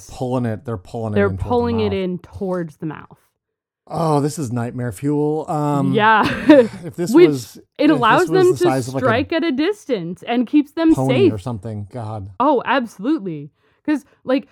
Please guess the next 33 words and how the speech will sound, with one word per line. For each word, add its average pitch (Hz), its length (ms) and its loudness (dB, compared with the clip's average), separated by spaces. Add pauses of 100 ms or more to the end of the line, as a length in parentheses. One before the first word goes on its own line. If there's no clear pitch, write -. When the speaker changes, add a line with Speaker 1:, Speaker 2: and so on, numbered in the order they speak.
(220)
Speaker 2:
they're 277 200 4
able 294 240 -2
to 202 300 -8
strike 240 540 -4
at 349 80 -2
a 302 80 0
distance, 190 760 -10 (340)
their 214 180 -4
prey, 170 480 -8 (160)
and 240 120 -2
then 226 160 -2
keep 311 340 -4
it 294 80 0
away 208 360 0
from 185 300 -6
them 165 320 -8
so 214 160 -2
it 202 100 -4
can't 247 320 -8
hurt - 460 -8
them 165 280 -6
or 180 100 -8
com-, 202 360 -4 (160)
like, 190 340 -10
fight 190 300 -4
back. 175 340 -4
Speaker 1:
Yeah. 117 300 -6 (320)
Speaker 2:
And 208 100 -4
then 214 200 0
once 196 260 -2
it's 269 100 -4
Speaker 1:
Oh. - 160 -6
Speaker 2:
dead, 208 380 -2